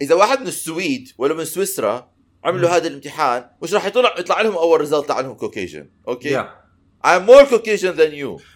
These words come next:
Speaker 2: ما هو أنا جاي أحكي هذا ال-، هذا ال-، هاي، هذا التطبيق بالذات بيفرق بين اليوروبيين وبين الكوكيجن. يعني بحطهم بصنفين مختلفين.
Speaker 1: آه، exactly. فأنا I don't get Co-، European, I get Caucasian.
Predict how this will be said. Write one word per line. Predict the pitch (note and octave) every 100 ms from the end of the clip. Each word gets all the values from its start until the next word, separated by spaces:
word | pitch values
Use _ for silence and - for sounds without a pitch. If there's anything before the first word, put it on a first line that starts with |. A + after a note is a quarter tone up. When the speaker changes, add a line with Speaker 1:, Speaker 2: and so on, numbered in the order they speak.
| _
Speaker 2:
ما | C#3+
هو | F#3 G#3
أنا | E3 D#3+
جاي | D#3 F#3+
أحكي | F#3 C3
هذا | C#3 D3+
ال-، | D3+ -
هذا | C#3+ D3 C#3+
ال-، | B2+ A#2+ A#2 A2 A2+
هاي، | B2+
هذا | C#3 B2+ -
التطبيق | - G#2+ - -
بالذات | G#2+ G2+ C3 B2
بيفرق | - A2 D3+ D#3 A#2+
بين | A#2 A#2+ G#2+
اليوروبيين | G#2 A#2+ A2+ - B2 D3
وبين | B2+ A2 G#2+
الكوكيجن. | - G#2+ - A2+ G#2 F2 _ _ _ _ _ _ _
يعني | G2+ G2
بحطهم | - C3+ C3 A2
بصنفين | G#2+ G#2 F#2+ A2+ - B2+
مختلفين. | A2 - G#2+ - - G2 E2+ _ _ -
Speaker 1:
آه، | B2+ A2+ D#2+ _ _ _ -
exactly. | A#2+ - D3+ C#3+ - C#2 - _ _ _
فأنا | A2+ D3+ D#3+
I |
don't | F3 G3+
get | E3+ -
Co-، | G#2+ -
European, | A2 G#2 - A#2+
I | B2 C3
get | D3 D3+
Caucasian. | - F#3 C3+ -